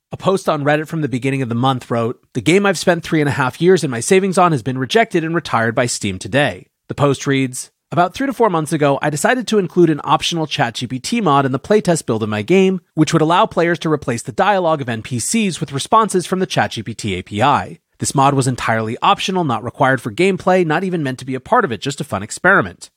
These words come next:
It was just a toggle in the settings and even required the playtester to use their own Open A I A P I key to access it. Fast forward to about a month ago when I submitted my game for early access review.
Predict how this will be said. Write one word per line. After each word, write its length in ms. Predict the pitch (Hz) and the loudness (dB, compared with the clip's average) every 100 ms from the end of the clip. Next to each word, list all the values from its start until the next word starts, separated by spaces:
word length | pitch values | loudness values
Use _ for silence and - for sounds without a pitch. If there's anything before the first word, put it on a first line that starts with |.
| - | -8
It 40 | 113 | -4
was 120 | 120 | -2
just 160 | 123 | -4
a 60 | - | -4
toggle 380 | - 143 147 151 | 0 2 2 -2
in 60 | |
the 60 | 143 | -2
settings 360 | - 180 175 143 | 0 0 0 -4
and 100 | 143 | -4
even 220 | 175 185 | -2 0
required 360 | - 131 123 | 0 2 0
the 60 | 120 | -2
playtester 540 | - 233 175 160 170 | 0 0 2 0 -2
to 120 | 135 123 | -6 -2
use 200 | 185 170 | -2 2
their 160 | 160 | 2
own 120 | 147 | 2
Open 200 | 143 143 | 2 0
A 100 | 139 | 0
I 160 | 127 110 | 0 0
A 140 | 101 | -2
P 160 | - 139 | -2 0
I 120 | 175 | 0
key 200 | - 120 | 0 -2
to 180 | - - | -2 0
access 340 | 180 - 143 | -2 -2 -4
it. 160 | 101 - _ _ - | -6 -10 _ _ -2
Fast 260 | 113 - | -2 0
forward 240 | - 180 156 | 2 4 4
to 100 | 151 | 0
about 200 | 123 113 | 0 0
a 40 | |
month 240 | 123 233 185 | 0 0 2
ago 200 | 175 165 | 2 2
when 160 | 151 | 2
I 80 | 143 | -2
submitted 360 | - 131 147 143 | -2 0 0 0
my 120 | 139 | 0
game 260 | 127 123 | 0 0
for 120 | 139 - | 0 0
early 300 | 123 117 104 | 2 2 2
access 380 | 95 107 - | 0 -4 -6
review. 400 | 101 117 151 90 | -4 2 2 0